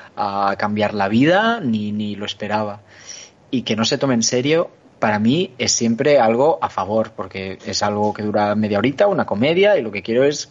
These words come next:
que me haga pasar el rato sin, mm, grandes pretensiones.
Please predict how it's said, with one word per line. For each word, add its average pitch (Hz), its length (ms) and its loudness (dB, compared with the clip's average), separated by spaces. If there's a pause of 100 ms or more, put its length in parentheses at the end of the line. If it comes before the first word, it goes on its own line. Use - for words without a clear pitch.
que 139 100 -2
me 151 80 0
haga 143 120 2
pasar 117 240 -4
el 117 100 -2
rato 120 280 -2
sin, 143 400 -2 (540)
mm, 110 800 2
grandes 113 340 2
pretensiones. 104 640 -4